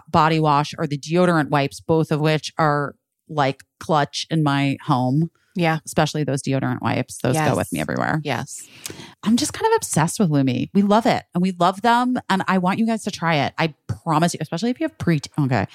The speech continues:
Speaker 1: If you guys have preteens,
Speaker 2: <laughs>
Speaker 1: also get on the Lume train. If you have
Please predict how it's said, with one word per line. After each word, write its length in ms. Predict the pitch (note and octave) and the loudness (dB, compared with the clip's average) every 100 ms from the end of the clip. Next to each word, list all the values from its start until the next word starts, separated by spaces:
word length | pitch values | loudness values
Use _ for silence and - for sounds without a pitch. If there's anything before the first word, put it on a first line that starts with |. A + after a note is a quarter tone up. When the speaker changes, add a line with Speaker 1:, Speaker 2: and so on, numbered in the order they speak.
| - - - | -20 -20 -12
Speaker 1:
If 60 | - | 2
you 80 | D3+ | 4
guys 160 | F#3 | 4
have 160 | A3+ A3 | 0 -6
preteens, 920 | - A2+ B2+ - D#3+ E3 F3 E3 G4+ - C5 - | -6 -2 -2 0 2 2 0 0 -2 -4 -6 -4
Speaker 2:
<laughs> 260 | - - - | -6 -6 -4
Speaker 1:
also 720 | C#3 C3 - E3+ F3 F3+ F#3+ _ _ _ _ - | 0 0 2 2 2 0 -4 _ _ _ _ -10
get 300 | C3+ C#3 C#3 - | 0 2 2 2
on 280 | C#3 C3+ | 2 4
the 120 | C3 C3 | 2 2
Lume 380 | C3+ C3 C3 | 2 4 2
train. 380 | C3 C#3+ C3+ B2+ - - _ _ | 2 2 2 0 -4 -20 _ _
If 140 | E3+ - | -6 -2
you 360 | E3+ G#3+ B3 | 0 2 2
have 760 | B3+ - A#3+ A#3 A#3 A#3 A3 | 0 0 0 0 0 0 -2